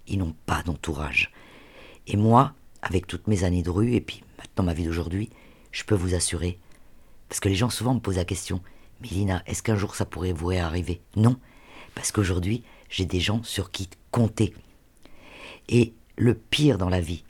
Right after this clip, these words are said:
c'est pas de tomber à la rue, c'est d'y rester longtemps. Parce que la plupart des gens qui ont été bien éduqués, qui ont eu un boulot, très vite, ils se rattrapent aux branches. En fait, quand on est une famille, il y a des garde-fous.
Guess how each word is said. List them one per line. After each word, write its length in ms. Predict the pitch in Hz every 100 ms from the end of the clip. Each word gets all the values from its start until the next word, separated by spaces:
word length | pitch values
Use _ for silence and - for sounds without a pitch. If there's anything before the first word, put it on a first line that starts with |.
| -
c'est 220 | - -
pas 140 | -
de 60 | - -
tomber 280 | - 101 95
à 40 |
la 140 | 82 80
rue, 180 | 80 - - -
c'est 160 | - 101
d'y 120 | 98
rester 320 | 101 - 120
longtemps. 400 | 101 95 - 87 - - - - - - - -
Parce 140 | - -
que 100 | 135
la 120 | 117
plupart 400 | - 151 156 143
des 100 | 107
gens 160 | 95 123
qui 140 | 113
ont 40 |
été 180 | 101 -
bien 260 | 85 98 113
éduqués, 480 | 98 87 - 82 - - -
qui 100 | 110
ont 100 | 120
eu 80 |
un 80 | 120
boulot, 360 | 104 95 90 78 - - - - - - - - - -
très 180 | - 165
vite, 240 | 123 -
ils 80 | -
se 100 | -
rattrapent 340 | 110 - 98 107
aux 60 |
branches. 460 | 87 85 80 - - - - - - -
En 120 | 110
fait, 360 | 101 151 156 - - - - - - -
quand 240 | - 117 123
on 80 |
est 60 | 139
une 100 | 143
famille, 560 | - 110 95 110 127 - - - - - - - - -
il 80 |
y 100 | 98
a 80 | 107
des 140 | 104 95
garde-fous. 680 | 85 123 107 104 - -